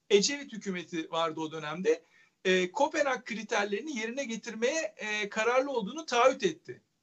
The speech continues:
Ve o noktadan itibaren işte daha sonra işte biliyorsunuz iki bin bir, iki bin iki döneminde A K P dönemi başladı. Kopenhag kriterlerini gerçekleştirmek için ciddi bir dönüşüm, e, gerçekleşti.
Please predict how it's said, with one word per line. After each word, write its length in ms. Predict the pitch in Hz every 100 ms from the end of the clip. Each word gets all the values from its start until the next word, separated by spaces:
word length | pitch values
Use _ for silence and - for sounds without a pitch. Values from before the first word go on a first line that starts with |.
| _ _ _ _ _
Ve 180 | 196 226
o 120 | 262 311
noktadan 440 | 302 - 254 254
itibaren 480 | 240 220 190 180 170
işte 260 | - 196
daha 160 | 196 240
sonra 260 | 240 226 208
işte 300 | 202 226 226
biliyorsunuz 460 | 220 214 190 185 196
iki 200 | 214 214
bin 180 | 220
bir, 80 | 214
iki 280 | 196 202 208
bin 80 | 214
iki 200 | 196 208
döneminde 540 | 202 202 202 196 190 -
A 160 | 190
K 200 | 190 220
P 180 | 226 220
dönemi 300 | 190 180 170
başladı. 580 | 160 156 - 151 208 - _ _ _
Kopenhag 480 | - 453 277 254 -
kriterlerini 600 | 208 202 202 196 190 190
gerçekleştirmek 840 | 190 190 220 214 214 - 220 208
için 220 | - 269 214
ciddi 340 | 190 185 240
bir 100 | 226
dönüşüm, 500 | 196 196 - 240 226 -
e, 140 | 170 160
gerçekleşti. 920 | 147 147 139 131 - 127 - - -